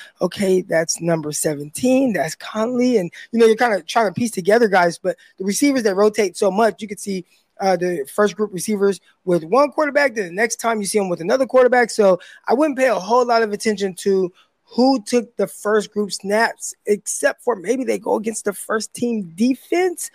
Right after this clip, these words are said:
which I'm gonna pay more attention to that, uh, next time I go, which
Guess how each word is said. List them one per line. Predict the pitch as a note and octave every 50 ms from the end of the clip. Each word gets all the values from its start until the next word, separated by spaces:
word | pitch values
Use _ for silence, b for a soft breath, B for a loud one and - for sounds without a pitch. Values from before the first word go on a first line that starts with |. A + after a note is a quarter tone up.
| B B B B
which | - A3+ G#3+ G#3 - -
I'm | G3+ G#3+
gonna | G#3+ B3 A3 G3+
pay | G#3 G#3 G#3+
more | G#3 G#3 G#3 F#3+
attention | F3 - G#3 F#3 - F#3 -
to | - F3
that, | F#3+ G3 F#3+ F3 b b b b b b _
uh, | F#3 F#3 F3
next | F3 G3 F#3 -
time | - G3+ F#3+
I | E3+
go, | D#3+ F3+ F#3+
which | F#3 F3 E3+ -